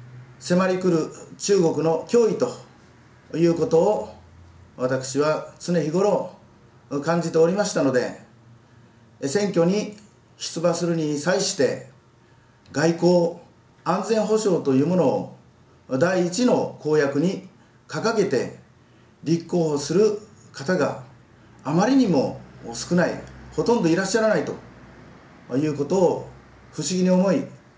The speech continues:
私はまず中国の脅威から沖縄、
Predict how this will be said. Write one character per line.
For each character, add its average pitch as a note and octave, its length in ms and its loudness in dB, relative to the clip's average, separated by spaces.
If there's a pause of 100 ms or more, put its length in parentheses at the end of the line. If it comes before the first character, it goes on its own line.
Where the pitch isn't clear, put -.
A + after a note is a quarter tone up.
(360)
私 F3 360 -2
は F3+ 80 4
ま A3 120 2
ず - 120 -8 (920)
中 F3+ 200 2
国 C#3 200 0
の B2+ 180 2
脅 D3 180 4
威 B2+ 60 2
か B2+ 120 0
ら D3+ 360 -4 (220)
沖 D3 200 -8
縄、 E3 420 0